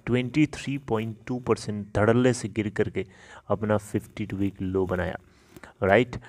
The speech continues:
और अगर आप देखें तो इसको लेकर के अलग-अलग लोगों की अलग-अलग तरीके की राय निकल के आने लगी,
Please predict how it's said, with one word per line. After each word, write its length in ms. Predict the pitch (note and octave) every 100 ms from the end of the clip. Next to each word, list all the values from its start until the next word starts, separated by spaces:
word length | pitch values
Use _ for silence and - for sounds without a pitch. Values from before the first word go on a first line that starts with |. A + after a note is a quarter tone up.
| - - -
और 160 | B2
अगर 200 | B2+ A#2
आप 100 | B2
देखें 520 | G#2+ B2 - D#3 A2 - - - _
तो 100 | C3+
इसको 540 | - C#3 B2 - - D#3+
लेकर 500 | C3 B2 B2 C3+ B2+ -
के 200 | C3+ C3+ -
अलग-अलग 640 | - B2 B2 A#2+ A#2 A#2+ A#2
लोगों 400 | G#2 A2 A2 C3
की 280 | B2+ C#3 D3+ -
अलग-अलग 540 | B2+ B2 A#2 A#2 A#2 A#2+
तरीके 440 | A2 G#2 - A2+
की 260 | A#2 G#2 G#2
राय 500 | G#2+ A2 A#2+ C3+ C3
निकल 300 | A#2 A2+ A2
के 140 | G#2+ A2
आने 220 | G#2+ C#3+
लगी, 300 | C#3+ C#3 D3+